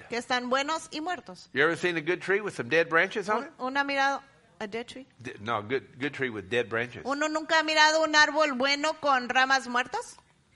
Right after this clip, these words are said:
Speaker 2: Right?
Speaker 1: ¿Verdad?
Speaker 2: That's, that's what he's talking about.
Speaker 1: De eso es lo que está
Speaker 2: What do you do
Speaker 1: hablando.
Speaker 2: with the dead branches?
Speaker 1: ¿Qué es lo que hace uno con las ramas muertas?
Speaker 2: Cut 'em off.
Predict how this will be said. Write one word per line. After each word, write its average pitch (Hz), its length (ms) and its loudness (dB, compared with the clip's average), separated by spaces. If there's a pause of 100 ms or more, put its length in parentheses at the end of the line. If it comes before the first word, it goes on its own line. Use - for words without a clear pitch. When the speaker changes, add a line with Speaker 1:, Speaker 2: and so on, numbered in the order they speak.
(640)
Speaker 2:
Right? - 260 -8 (320)
Speaker 1:
¿Verdad? 214 260 -4 (100)
Speaker 2:
That's, 104 200 -14 (180)
that's 85 220 -8
what 85 100 -4
he's 104 100 -10
talking 269 360 0
about. 214 120 2
Speaker 1:
De 220 120 2
eso 269 160 -2
es 285 60 -2
lo 269 100 -2
que 277 80 -8
está 247 200 0
Speaker 2:
What 143 140 6
do 156 60 8
you 156 80 4
do 180 60 6
Speaker 1:
hablando. 180 80 6
Speaker 2:
with 175 100 4
the 165 60 2
dead 170 200 4
branches? 202 400 4
Speaker 1:
¿Qué 226 120 -2
es 247 40 -2
lo 254 140 0
que 285 100 -2
hace 269 220 0
uno 302 220 0
con 311 140 0
las 269 140 4
ramas 269 300 2
muertas? 285 440 0
Speaker 2:
Cut 131 240 6
'em 175 100 6
off. 320 280 2